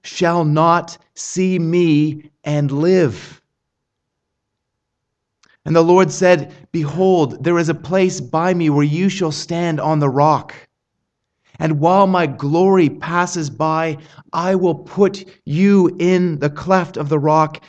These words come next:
and I will cover you with my hand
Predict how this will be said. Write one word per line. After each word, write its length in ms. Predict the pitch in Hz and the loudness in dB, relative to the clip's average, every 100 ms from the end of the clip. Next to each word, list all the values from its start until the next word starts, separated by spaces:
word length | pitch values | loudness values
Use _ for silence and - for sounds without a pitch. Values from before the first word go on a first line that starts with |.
| - | -16
and 160 | - 147 | -8 -6
I 200 | 151 170 | -4 0
will 180 | 190 170 | 2 2
cover 420 | - - 180 160 | -2 -6 -4 -2
you 440 | 170 147 147 143 - - - | -2 2 2 2 -4 -14 -8
with 380 | 151 196 196 165 | 2 2 2 -6
my 220 | 160 160 | -4 -2
hand 680 | 139 151 180 175 147 127 | -4 -2 0 0 0 -4